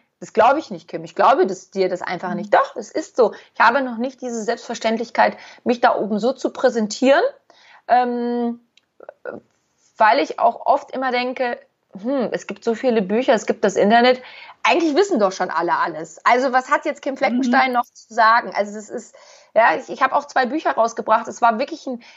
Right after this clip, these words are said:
Speaker 1: ein Akt mit meiner Pressedame, die gesagt hat, „Kim, du brauchst ein Buch.“ Und ich lange gesagt habe, „Nein, ich brauche kein Buch.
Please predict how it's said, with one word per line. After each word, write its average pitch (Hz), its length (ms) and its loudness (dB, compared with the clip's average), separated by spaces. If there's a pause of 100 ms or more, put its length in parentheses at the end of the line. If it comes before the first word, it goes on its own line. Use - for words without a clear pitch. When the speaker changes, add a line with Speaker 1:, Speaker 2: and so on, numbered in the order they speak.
(140)
Speaker 1:
ein 214 100 -10
Akt - 520 -2
mit 247 140 -6
meiner 226 240 0
Pressedame, 262 720 0
die 226 140 -6
gesagt 240 280 -4
hat, 226 140 0 (340)
„Kim, 339 220 4
du 320 100 4
brauchst 233 320 0
ein 254 80 -6
Buch.“ 320 280 0
Und 233 180 -4
ich 233 100 -8
lange 247 300 0
gesagt 247 300 -6
habe, 226 120 0 (300)
„Nein, 254 480 0
ich - 80 -20
brauche 480 340 2
kein 240 280 -2
Buch. 240 360 -10